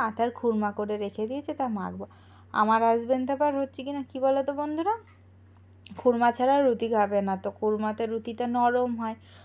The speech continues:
ওই কারণে খুরমা করেই রুটিটা বেশি খেতে ভালোবাসে। আর বাইরের এত সুন্দর ওয়েদার, এত সুন্দর রোদ্দুর উঠেছে, কিছু জায়গায় রোদ্দুর, কিছু জায়গায় আবার ছাওয়া। তো মা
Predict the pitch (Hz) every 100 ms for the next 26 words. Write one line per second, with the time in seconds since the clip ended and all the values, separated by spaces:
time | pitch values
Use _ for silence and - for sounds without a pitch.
0 | - - 220 220 208 220 262 - 226 208
1 | 208 220 269 247 226 208 202 196 190 202
2 | 190 185 190 190 190 180 180 180 185 180
3 | 202 208 - - - - 202 190 185 202
4 | 196 185 - 220 233 226 226 220 208 202
5 | 208 202 190 - 220 240 240 240 214 190
6 | 190 220 240 233 240 233 226 - - -
7 | - - - - 240 220 254 254 269 269
8 | 277 262 330 339 226 226 220 214 214 208
9 | 202 202 - 202 196 208 - - _ -
10 | 247 262 226